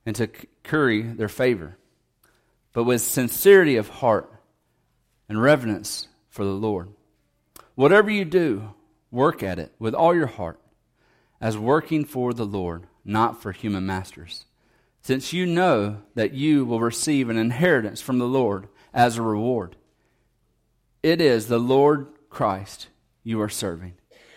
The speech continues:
Anyone who does wrong will be repaid for their wrongs, and there will be no favoritism. Fathers, or masters,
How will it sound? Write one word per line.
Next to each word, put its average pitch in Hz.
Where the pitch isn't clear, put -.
Anyone 131
who 113
does 120
wrong 101
will 104
be 104
repaid 107
for 156
their 92
wrongs, 87
and 113
there 107
will 98
be 95
no 101
favoritism. 95
Fathers, 104
or 104
masters, 117